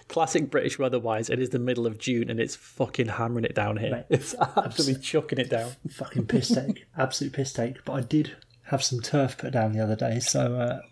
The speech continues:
Speaker 2: you know, swings and
Speaker 1: Look at
Speaker 2: roundabouts.
Speaker 1: you, big Willie house owner over
Speaker 2: Fucking,
Speaker 1: here with his
Speaker 2: fucking
Speaker 1: turf.
Speaker 2: ch-, check me out, mate, with my, uh, with my quarter hectare.
Speaker 1: <laughs> My quarter hectare.
Speaker 2: How big is a hectare? Like,
Speaker 1: I've no idea.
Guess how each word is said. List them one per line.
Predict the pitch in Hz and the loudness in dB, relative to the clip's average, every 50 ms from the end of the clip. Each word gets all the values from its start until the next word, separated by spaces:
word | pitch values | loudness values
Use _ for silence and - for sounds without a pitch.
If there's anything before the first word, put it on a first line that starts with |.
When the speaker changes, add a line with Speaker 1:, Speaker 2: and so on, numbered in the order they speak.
| _ _ _ _ - | _ _ _ _ -10
Speaker 2:
you | 175 165 151 131 | -2 0 2 2
know, | 120 127 131 - - _ _ - | 2 0 -2 -6 -12 _ _ -10
swings | - - - 165 143 127 | -8 -2 2 2 2 2
and | 131 117 | 2 0
Speaker 1:
Look | 110 107 107 | 0 0 0
at | - | 0
Speaker 2:
roundabouts. | - 170 160 123 117 | 0 0 0 2 2
Speaker 1:
you, | 117 123 120 117 | 2 2 2 2
big | 104 139 143 147 123 | 0 0 0 0 0
Willie | 131 143 160 165 | 0 0 0 0
house | - 143 143 160 160 - - | 0 2 0 0 0 0 0
owner | 139 131 127 120 120 113 110 - - | 2 2 2 2 0 0 -2 -2 -2
over | 127 123 117 123 | -2 0 2 2
Speaker 2:
Fucking, | 113 123 | 2 2
Speaker 1:
here | 120 120 | 2 2
with | 120 120 | 2 0
his | 143 - | 0 -2
Speaker 2:
fucking | - 135 - 131 127 131 120 | -2 -2 0 0 0 0 0
Speaker 1:
turf. | - - - - - - - _ _ | -4 -8 -10 -16 -20 -20 -20 _ _
Speaker 2:
ch-, | - | -12
check | - 120 127 | -10 -8 -6
me | 123 123 | -4 -2
out, | 123 113 117 123 | -2 -2 -2 -2
mate, | 120 120 135 | -2 -2 -2
with | 127 110 113 | -2 -2 -2
my, | 123 117 120 120 113 113 | -2 0 0 0 0 0
uh, | 117 | 0
with | 131 127 113 | 0 0 2
my | 113 117 113 | 2 2 0
quarter | - - - 135 131 139 127 107 | 0 2 2 2 2 4 2 2
hectare. | 120 139 - - - 131 123 - - - - - - - _ _ _ _ - - - | 2 2 0 0 -2 0 0 0 -2 -6 -12 -20 -20 -20 _ _ _ _ -16 -2 -2
Speaker 1:
<laughs> | 147 - - - - - - - - - - - - - - - - - - - 784 762 - - | -2 -2 -2 -6 -12 -12 -14 -14 -14 -12 -12 -12 -12 -12 -12 -14 -14 -16 -12 -10 -10 -4 -4 -4
My | - | -4
quarter | - - - - 147 120 120 - - - | -2 -4 -2 0 0 0 0 -2 -2 -4
hectare. | - - - - - - - - - - - - _ _ - - 240 233 - - - | -4 -4 -4 -8 -12 -12 -12 -14 -14 -14 -18 -20 _ _ -2 -2 -2 -2 -2 -4 -2
Speaker 2:
How | - 240 254 | -2 0 0
big | 254 - 196 165 170 | 2 2 2 2 2
is | - - | 0 0
a | 127 | -2
hectare? | 107 143 - - - - - - - 135 - - - - - - - - - - 185 | -2 -4 -4 -6 -8 -8 -8 -8 -6 -8 -8 -10 -12 -16 -16 -18 -18 -18 -12 -10 -8
Like, | - 131 - - - - - - - - - _ _ _ _ - | -6 -6 -6 -6 -8 -10 -12 -14 -16 -20 -20 _ _ _ _ -2
Speaker 1:
I've | 135 135 113 123 | -2 0 0 0
no | 123 120 113 107 104 | 2 2 4 4 4
idea. | 101 101 98 - 104 101 101 - | 2 2 0 0 0 0 -2 -4